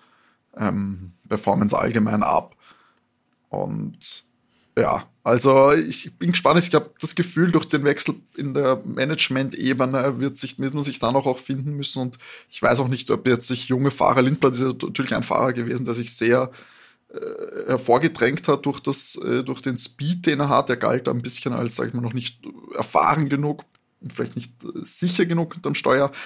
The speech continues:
Ist aber dann ein gutes Jahr einzusteigen, auch für einen Rookie, glaub ich. Alle Fahrer werden ein paar Probleme haben. Und wenn man etwas lernen kann, wenn man ein Auto lernen kann, dann,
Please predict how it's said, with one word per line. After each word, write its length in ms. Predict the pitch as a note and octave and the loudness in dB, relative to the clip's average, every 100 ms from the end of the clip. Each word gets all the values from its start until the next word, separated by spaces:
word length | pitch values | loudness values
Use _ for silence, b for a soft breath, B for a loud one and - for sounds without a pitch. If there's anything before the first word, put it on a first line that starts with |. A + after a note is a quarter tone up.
| B | B
Ist 80 | - | 4
aber 120 | D3 | 6
dann 120 | C#3+ D#3 | 8 6
ein 100 | D3 | 4
gutes 380 | D#3 E3 F3 | 2 6 6
Jahr 180 | A#2+ A2+ | 8 6
einzusteigen, 640 | A2+ A#2 A#2+ A#2+ G#2+ A2 | 6 2 2 2 4 2
auch 140 | G#2+ - | 0 -4
für 120 | A2+ | -2
einen 160 | A2 G#2+ | 0 0
Rookie, 280 | A2 - | -2 -6
glaub 260 | A#2 G#2+ A#2+ | 0 2 2
ich. 160 | B2 - | 2 6
Alle 220 | C3+ B2 | 8 6
Fahrer 480 | A#2+ F2+ G2+ G#2+ G#2+ | 6 4 4 2 0
werden 180 | A2 | -2
ein 80 | A2 | 0
paar 140 | G#2 A#2 | 0 0
Probleme 340 | A#2+ A2+ B2+ | -2 0 0
haben. 100 | C3 | 0
Und 120 | A2 | 0
wenn 140 | A#2 C3+ | 0 4
man 260 | D#3 C#3+ | 4 2
etwas 320 | C#3+ C#3 C3+ | -2 2 2
lernen 340 | C3+ B2 D3 C#3 | 4 4 4 -2
kann, 140 | A#2+ | 0
wenn 100 | C3 | 2
man 120 | F3 | 4
ein 100 | D#3 | 4
Auto 200 | C3+ C#3+ | 4 2
lernen 340 | C#3 B2+ C3+ C#3 | 2 0 0 -2
kann, 200 | B2 C3+ | -2 -2
dann, 240 | C3 B2+ | -2 -4